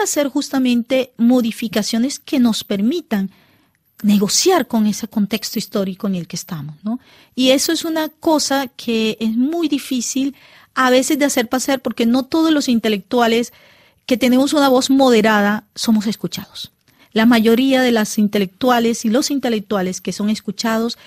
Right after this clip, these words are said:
están en la radicalidad. Y esa radicalidad, eh, de los intelectuales es tanto de la extrema derecha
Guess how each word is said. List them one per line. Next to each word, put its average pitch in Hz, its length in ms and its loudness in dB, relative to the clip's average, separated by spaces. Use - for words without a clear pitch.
están 226 300 0
en 247 160 4
la 233 80 2
radicalidad. 175 800 -2
Y 269 160 0
esa 262 180 2
radicalidad, 190 640 0
eh, 190 160 -2
de 214 120 2
los 214 160 0
intelectuales 208 760 0
es 202 220 -4
tanto 180 440 -4
de 170 100 -2
la 165 60 -6
extrema 294 400 -2
derecha 262 420 -2